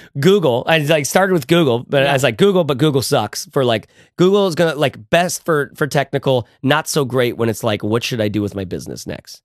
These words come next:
Speaker 2: Right.
Speaker 1: You know what I mean? Or am I, am, eh, what should I do with my life? <laughs> Do you know what I mean?
Speaker 2: Yeah.
Speaker 1: Uh, but it can sh-, introduce you to Live Your Legend or to Fizzle or to something that could, eh, take you down that road, you
Speaker 2: Yeah.
Speaker 1: know? So it's a little double, little bit of a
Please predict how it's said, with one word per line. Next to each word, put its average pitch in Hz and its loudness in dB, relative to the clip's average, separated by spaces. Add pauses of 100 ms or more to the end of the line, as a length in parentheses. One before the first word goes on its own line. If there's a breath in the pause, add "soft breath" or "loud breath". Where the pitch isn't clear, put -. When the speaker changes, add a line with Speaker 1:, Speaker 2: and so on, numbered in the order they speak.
Speaker 2:
Right. 147 -4
Speaker 1:
You 123 4
know 123 2
what 120 0
I 117 2
mean? 123 2
Or 120 2 (180 soft breath)
am 151 2
I, 143 2 (200)
am, 147 0
eh, 143 -4
what 147 0
should 143 -2
I - -6
do 131 0
with 123 -2
my 110 -2
life? 92 -8
<laughs> - -20
Do 165 -2
you 160 4
know 180 4
what 170 2
I 156 0
mean? 147 2
Speaker 2:
Yeah. 175 0 (180)
Speaker 1:
Uh, 147 2
but 165 2
it 165 -4
can 175 2
sh-, - -6
introduce 147 -2
you 151 2
to 139 0 (240 soft breath)
Live 135 2
Your 143 2
Legend 151 2
or 127 0
to 127 -4
Fizzle 165 0
or 127 2
to 135 -2
something 139 -2
that 127 -2
could, 143 -2
eh, 151 -18 (220)
take 214 0
you 190 0
down 107 0
that 80 -6
road, 76 -10
you 110 0
Speaker 2:
Yeah. 117 2
Speaker 1:
know? 131 2 (300 loud breath)
So 139 0
it's 143 -2
a 151 0
little 160 2
double, 131 -2
little 143 -2
bit 127 0
of 104 -2
a 101 -2